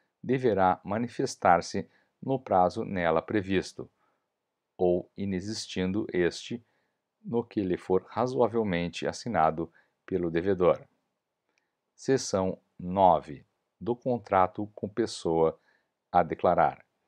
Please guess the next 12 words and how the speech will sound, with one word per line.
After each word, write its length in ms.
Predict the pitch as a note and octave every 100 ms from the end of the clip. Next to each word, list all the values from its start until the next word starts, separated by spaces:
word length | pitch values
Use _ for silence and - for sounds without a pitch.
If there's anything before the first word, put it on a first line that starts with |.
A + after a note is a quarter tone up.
| _ _ - _ -
Artigo 520 | B2 - - F#2+ F#2+
quatrocentos 540 | - G2+ - F2+ D#2+
e 60 | D#2+
sessenta 240 | - D#2
e 60 | F2+
sete. 540 | - F#2+ D2+ - - _ _ _ _ _
No 120 | - A2+
momento 440 | A2 G#2+ G2 -
da 80 | -
conclusão 640 | - F2+ A#2 F#2 F2+ D2
do 140 | C#2 F2
contrato, 680 | G2 G2+ G2 E2+ F2 G2+